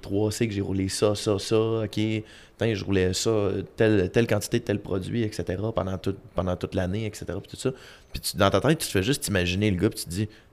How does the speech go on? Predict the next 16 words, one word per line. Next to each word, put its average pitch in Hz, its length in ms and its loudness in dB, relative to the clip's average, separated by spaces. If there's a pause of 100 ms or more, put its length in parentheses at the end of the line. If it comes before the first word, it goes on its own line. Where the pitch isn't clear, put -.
Ok, 110 120 0
mais 98 100 0
c'est 95 140 -6
un 90 180 2
monstre 92 680 0 (100)
qui - 140 -6
va 85 100 -2
arriver 90 340 -2
dans 95 140 2
mon 87 160 0
bureau. » 90 340 -2 (280)
Puis - 100 -10
tu - 60 -4
fais 90 100 4
comme, « 92 260 4 (720)
Oh, 95 240 4